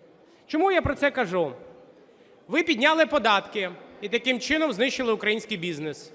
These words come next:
Причому наповнення бюджету не відбудеться, якщо відбудеться, то мізерне, про що сьогодні казали колеги в парламенті в тому числі. Друге. Це те,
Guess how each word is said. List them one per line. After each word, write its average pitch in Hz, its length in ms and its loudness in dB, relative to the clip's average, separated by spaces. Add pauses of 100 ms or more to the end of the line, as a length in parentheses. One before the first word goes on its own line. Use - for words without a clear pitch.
(160)
Причому 262 320 2
наповнення 269 480 2
бюджету 262 340 0
не 254 120 2
відбудеться, 208 520 -2
якщо 202 180 -4
відбудеться, 220 460 -4
то 202 100 -6
мізерне, 170 480 0
про 180 140 -10
що 208 160 -6
сьогодні 208 340 -2
казали 190 460 0 (180)
колеги 208 300 0
в 180 40 -6
парламенті 160 580 0
в - 60 -18
тому 175 200 -4
числі. 143 320 -8 (840)
Друге. 202 420 2 (800)
Це 254 480 2 (100)
те, 330 400 0